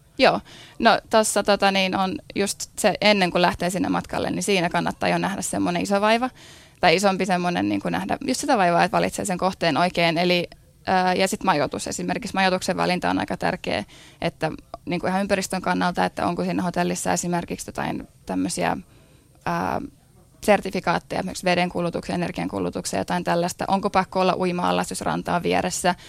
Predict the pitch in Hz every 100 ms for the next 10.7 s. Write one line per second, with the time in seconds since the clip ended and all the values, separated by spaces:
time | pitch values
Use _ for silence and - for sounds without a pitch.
0 | - - 196 196 185 175 190 175 170 170
1 | - 170 175 170 170 170 170 175 175 185
2 | 190 180 180 170 175 - - - - -
3 | 202 208 202 175 175 - 170 - - -
4 | 185 175 - 165 175 - - - 170 170
5 | 175 175 175 185 185 - 139 156 - 180
6 | - 165 170 175 175 175 180 175 185 185
7 | 185 175 175 180 175 190 185 180 170 175
8 | 170 156 160 - - 170 - 185 175 175
9 | 175 170 175 175 170 - - - - 180
10 | 180 - 233 254 254 233 226